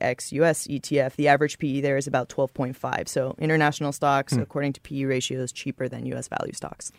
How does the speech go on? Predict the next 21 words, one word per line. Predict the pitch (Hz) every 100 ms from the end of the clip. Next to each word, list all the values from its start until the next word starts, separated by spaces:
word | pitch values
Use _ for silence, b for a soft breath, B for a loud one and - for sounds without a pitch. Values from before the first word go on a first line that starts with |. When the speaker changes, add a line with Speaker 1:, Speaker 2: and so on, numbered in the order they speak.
| _ _ _ _ -
Speaker 2:
And | 123
how | 143
much, | 151 135 151 -
how | 139
much | 156 135
are | 135
we | 127
talking | 123 117 107 104
from | 117 107
a | 101
flow | - 110
perspective | - 98 90 - 87
there? | 90 90 _ _ -
Speaker 1:
It | 180
was | 196 185
a | 170
record. | 147 135 - 220 247 _ _ _
Speaker 2:
Hmm. | 113 117 117
Speaker 1:
I | 151
don't | 143 131
have | 147 139 -